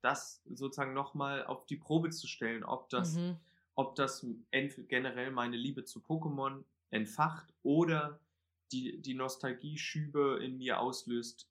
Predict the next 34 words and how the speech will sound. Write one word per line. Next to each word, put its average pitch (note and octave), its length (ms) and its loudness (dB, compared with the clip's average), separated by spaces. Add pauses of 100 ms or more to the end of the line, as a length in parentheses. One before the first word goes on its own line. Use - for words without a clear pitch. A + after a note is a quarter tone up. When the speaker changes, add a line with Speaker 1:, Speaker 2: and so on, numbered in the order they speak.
(220)
Speaker 1:
an C3 200 2
die B2 140 -6
Zeit A#2+ 280 0
vor A2+ 300 -2
zehn, B2 400 -6 (200)
zwölf A#2 380 2
Jahren. A#2 440 2 (240)
Speaker 2:
Mhm. D3+ 400 -4
Speaker 1:
Weil, C#3+ 720 4
ähm, A#2+ 640 -8 (1600)
erstens D3+ 400 4
auch, - 280 -2
wie D3 140 2
es G3 140 0
geremaked E3+ 580 -2
wurde, E3 240 0
also B2 260 2
es A2+ 120 -8
ist - 180 -10
jetzt B2+ 200 -4
in B2+ 140 -6
diesem A#2+ 280 -10
drei G#2+ 260 -6
D-Look, E3+ 560 0
Speaker 2:
Mhm. F#3+ 400 -4
Speaker 1:
äh, - 20 4
also A#2 360 2
es A2+ 120 -6
ist B2+ 140 -8
so B2+ 100 -4
in, A#2 80 -2
in A#2 160 -4
so A#2 100 -10
einem A2+ 200 -10